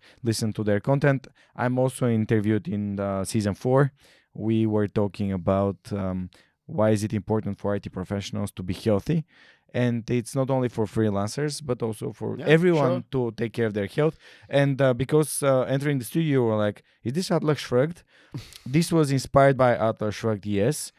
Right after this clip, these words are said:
Speaker 1: And I lon-, wanted the Atlas to be strong,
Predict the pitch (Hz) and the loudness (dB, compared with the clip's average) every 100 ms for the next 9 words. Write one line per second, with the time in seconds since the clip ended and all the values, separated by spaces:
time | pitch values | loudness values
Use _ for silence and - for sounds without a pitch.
0 | _ _ 120 123 120 113 - 123 123 127 | _ _ 0 2 2 0 2 4 4 2
1 | 131 127 131 131 131 120 117 117 117 - | 0 0 0 0 -2 2 2 0 -4 -4
2 | 98 110 110 107 _ _ _ _ _ _ | -2 2 2 -2 _ _ _ _ _ _
3 | _ _ - - - - 110 | _ _ -20 -18 -4 0 2